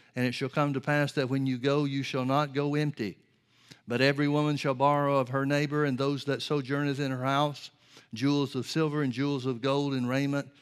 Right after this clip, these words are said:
and you shall put them upon your sons and upon your daughters,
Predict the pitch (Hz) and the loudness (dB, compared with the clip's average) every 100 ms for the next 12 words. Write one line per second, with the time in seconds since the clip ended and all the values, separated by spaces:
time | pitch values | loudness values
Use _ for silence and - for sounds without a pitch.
0 | - - 113 127 131 143 127 156 156 147 | -20 -14 -2 0 0 0 0 0 0 0
1 | 135 135 139 127 123 156 151 135 127 135 | 0 0 0 0 -2 -2 -2 -2 -4 -2
2 | 139 131 117 135 139 139 131 | -2 -2 -2 0 0 0 -4